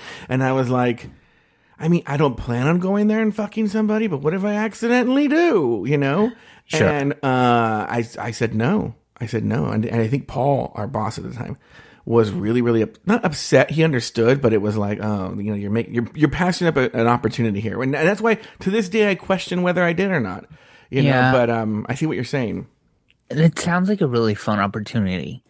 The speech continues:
Speaker 2: I, <laughs> like, I f-, sort of fantasize about getting a job, like, something similar to what I'm doing, but, like, for,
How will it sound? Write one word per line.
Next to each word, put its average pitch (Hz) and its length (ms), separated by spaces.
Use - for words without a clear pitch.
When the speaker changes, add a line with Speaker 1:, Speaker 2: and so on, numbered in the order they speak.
Speaker 2:
I, 165 220
<laughs> - 160
like, 254 260
I 214 320
f-, - 260
sort 233 280
of 233 80
fantasize 156 540
about 120 340
getting 143 260
a 131 80
job, 123 460
like, 131 180
something 190 380
similar 190 580
to 156 100
what 135 200
I'm 110 180
doing, 139 400
but, 110 160
like, 107 220
for, 110 580